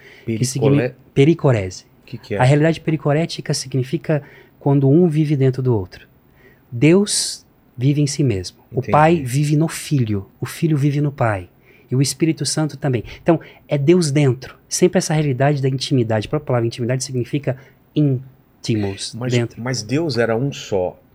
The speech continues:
Speaker 1: É um
Speaker 2: E
Speaker 1: só.
Speaker 2: é, era um, mas era um só na criação ou ele já era Pai, Filho e Espírito quando criou tudo?
Speaker 1: Quando
Speaker 2: Ou
Speaker 1: criou
Speaker 2: essa
Speaker 1: tudo.
Speaker 2: divisão veio depois
Speaker 1: Não, desde
Speaker 2: dos
Speaker 1: o
Speaker 2: seres
Speaker 1: princípio.
Speaker 2: humanos?
Speaker 1: Desde o princípio. Para nós cristãos é
Speaker 2: Mas
Speaker 1: desde
Speaker 2: se
Speaker 1: o
Speaker 2: não
Speaker 1: princípio.
Speaker 2: tinha seres humanos, como ele era Pai?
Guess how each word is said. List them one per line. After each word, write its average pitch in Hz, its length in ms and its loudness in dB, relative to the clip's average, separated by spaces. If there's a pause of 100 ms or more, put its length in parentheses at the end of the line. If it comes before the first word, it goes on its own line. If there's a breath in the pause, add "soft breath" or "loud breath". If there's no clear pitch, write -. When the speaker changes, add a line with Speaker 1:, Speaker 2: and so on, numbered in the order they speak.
(100)
Speaker 1:
É 120 160 4
um 113 60 0
Speaker 2:
E 117 60 -4
Speaker 1:
só. 92 220 -8 (100)
Speaker 2:
é, 117 200 -2
era 117 220 2
um, 110 80 -2 (180)
mas 107 280 -6
era 127 140 2
um 120 120 -2
só - 440 -4 (640 soft breath)
na 110 240 -2
criação 110 720 -2
ou 143 120 2
ele 135 120 0
já 117 160 2
era 113 320 0 (340)
Pai, 120 200 2
Filho 113 200 -8
e - 20 -4
Espírito - 460 -6 (140)
quando 139 260 2
criou 120 380 -2
tudo? 104 460 -8
Speaker 1:
Quando 113 200 -4
Speaker 2:
Ou 120 100 -4
Speaker 1:
criou 123 120 4
Speaker 2:
essa 113 140 -2
Speaker 1:
tudo. 110 100 -4
Speaker 2:
divisão 113 360 -4
veio 113 200 -2
depois 117 260 -2
Speaker 1:
Não, 117 400 2 (140)
desde 127 220 2
Speaker 2:
dos 120 100 -6
Speaker 1:
o - 40 -8
Speaker 2:
seres 117 180 2
Speaker 1:
princípio. 110 180 -4
Speaker 2:
humanos? 98 300 -10
Speaker 1:
Desde 131 240 2
o - 20 -4
princípio. 123 400 -4
Para 110 100 -6
nós 123 160 -2
cristãos 131 380 -2
é 127 40 -2
Speaker 2:
Mas 123 80 0
Speaker 1:
desde 120 160 0
Speaker 2:
se 202 40 0
Speaker 1:
o 196 40 0
Speaker 2:
não 190 80 2
Speaker 1:
princípio. - 180 -6
Speaker 2:
tinha 156 160 -4
seres 127 380 -2
humanos, 131 300 -4
como 175 180 -10
ele 165 100 -6
era 139 160 -4
Pai? 95 400 -6